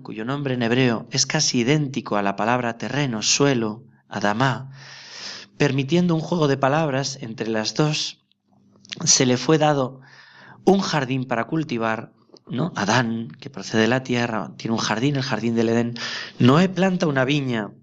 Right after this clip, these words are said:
y se convierte en labrador, Génesis dos quince. Y así como la fruta prohibida del jardín fue la causa de la caída de Adán,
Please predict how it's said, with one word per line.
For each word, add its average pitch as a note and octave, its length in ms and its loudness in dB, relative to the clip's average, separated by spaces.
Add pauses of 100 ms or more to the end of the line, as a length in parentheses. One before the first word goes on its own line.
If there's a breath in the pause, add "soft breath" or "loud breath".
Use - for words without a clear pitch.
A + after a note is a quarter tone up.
(300)
y - 80 -2
se A#2+ 160 2
convierte C3 480 2
en A2+ 100 -2
labrador, A2 500 0
Génesis B2+ 400 -4
dos - 200 -2
quince. A#2+ 560 0 (580 loud breath)
Y C3+ 100 6
así C3+ 200 -2
como E3 180 0
la C#3 140 2
fruta D#3 480 0
prohibida B2 500 -4
del A#2 140 -4
jardín B2 800 0
fue C#3+ 420 2
la A2 180 -4
causa D#3 400 0
de A2+ 80 -4
la A2 100 -4
caída B2+ 360 -2
de G#2+ 120 -2
Adán, A#2 500 -2